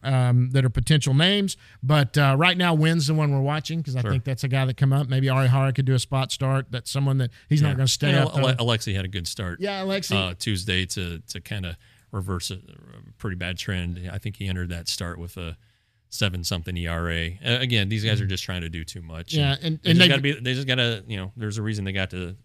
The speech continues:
Speaker 2: to triple A. They just need to keep doing that.
Speaker 1: Yeah, and those guys, uh, but besides Arihara, those are guys that, that, that serve a purpose. They're, they're spot starters. They come
Speaker 2: Yeah.
Speaker 1: up and get a start for you and get out of there, especially in a bind. Guys, anything else before you get out? You're
Speaker 2: No,
Speaker 1: about to get
Speaker 2: no.
Speaker 1: on a plane tomorrow, and are you driving down to Houston,
Speaker 2: No,
Speaker 1: or
Speaker 2: I'm flying.
Speaker 1: you're gonna fly
Speaker 2: Yeah.
Speaker 1: down to Houston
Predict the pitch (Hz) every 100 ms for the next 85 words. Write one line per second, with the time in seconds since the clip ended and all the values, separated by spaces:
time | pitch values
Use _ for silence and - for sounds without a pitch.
0 | - 90 - - 104 85 85 85 87 87
1 | 82 82 85 80 80 - 135 - 170 202
2 | 190 196 175 170 131 139 156 143 135 143
3 | 147 - 170 147 143 131 127 131 127 143
4 | 175 160 131 143 139 123 135 127 131 135
5 | - 127 135 127 - - 160 147 120 156
6 | 120 110 - 127 127 135 - 151 131 -
7 | 110 104 98 127 98 90 139 123 143 120
8 | 143 139 - 135 131 127 131 135 135 135
9 | 131 - - - 147 139 139 117 123 104
10 | - - - - 208 285 302 - - 220
11 | 233 254 247 254 - 233 208 233 233 226
12 | 233 226 139 160 185 170 - 190 160 -
13 | 202 208 185 175 190 190 175 165 165 202
14 | 185 202 220 220 220 220 214 107 98 147
15 | - - 85 85 143 160 170 180 190 196
16 | 196 180 190 214 208 208